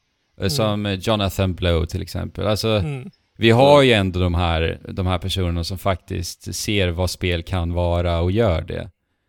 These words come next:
Speaker 1: Mm.
Speaker 2: Eh, men sen har vi ju såklart också då <laughs> de här mastodon trippel A-företagen.
Speaker 1: Men är inte det bra då? Alltså, om,
Speaker 2: Ja.
Speaker 1: om vi ser, om, om vi ser det från det perspektivet, att, eh,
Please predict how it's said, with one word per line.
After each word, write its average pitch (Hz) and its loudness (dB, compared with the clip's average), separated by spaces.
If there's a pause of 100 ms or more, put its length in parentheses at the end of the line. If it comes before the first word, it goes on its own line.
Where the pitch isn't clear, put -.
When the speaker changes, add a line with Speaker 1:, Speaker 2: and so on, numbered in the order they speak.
(260)
Speaker 1:
Mm. 87 -4 (260)
Speaker 2:
Eh, 80 -8
men 104 0
sen 110 0
har 107 4
vi 92 2
ju 90 0
såklart 87 -6
också 92 -6
då 82 -4 (480)
<laughs> - -16
de 101 2
här 87 2 (100)
mastodon 98 -2
trippel 90 -4
A-företagen. 85 -2 (320)
Speaker 1:
Men 190 2
är 208 4
inte 208 -4
det 175 0
bra 190 -2
då? - -12 (580)
Alltså, 175 2
om, 180 2
Speaker 2:
Ja. 156 10
Speaker 1:
om 165 6
vi 170 2
ser, 180 0
om, 190 -4
om 196 -6
vi 185 -2
ser 196 2
det 185 -2
från 190 -4
det 208 -2
perspektivet, 147 -6
att, - -8 (440)
eh, 160 2